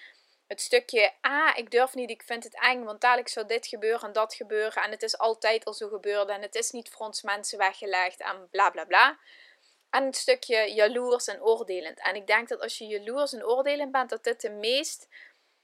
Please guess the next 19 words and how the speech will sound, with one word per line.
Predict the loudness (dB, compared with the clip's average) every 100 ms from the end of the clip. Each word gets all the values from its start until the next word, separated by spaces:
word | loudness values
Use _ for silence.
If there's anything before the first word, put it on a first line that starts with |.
| _ _ _ _ _ _
eh, | 4 4 6
meest | 4 2 2
blokkerende, | 2 2 2 0 0 -2 4 6 6 6 2
eh, | 0 -2
gedachtenstroom | -4 4 4 4 -4 -6 -2 -2 -2
is, | -4 -2
omdat | -4 -4
je | 0
daardoor | 6 8 8 4 -4 -2
continu | -2 -2 -4 -6
gefixeerd | -6 -8 -8 -4 0 0
bent | -2
op | -6
de | -4 0
ander | 2 2 -4 -4
en | -8 -6
minder | -6 -4 -2 -2 -2
op | -8 -8
jezelf. | -8 -4 -4 -4 -8